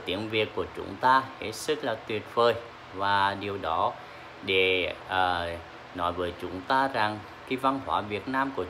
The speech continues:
chúng ta, à, hơn năm ngàn hai trăm năm, à, tức là một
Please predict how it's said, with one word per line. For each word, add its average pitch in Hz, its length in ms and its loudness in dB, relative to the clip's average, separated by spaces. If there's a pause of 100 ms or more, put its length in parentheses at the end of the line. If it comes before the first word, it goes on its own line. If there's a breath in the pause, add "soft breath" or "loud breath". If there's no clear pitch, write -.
chúng 85 260 -6
ta, 131 220 6 (260)
à, 92 200 -2 (100)
hơn 139 300 2
năm 135 260 2
ngàn 107 240 2 (140)
hai 135 220 0
trăm 139 240 0
năm, 143 140 2 (720)
à, 98 200 -2
tức 131 180 -6
là 123 60 0
một 110 160 -2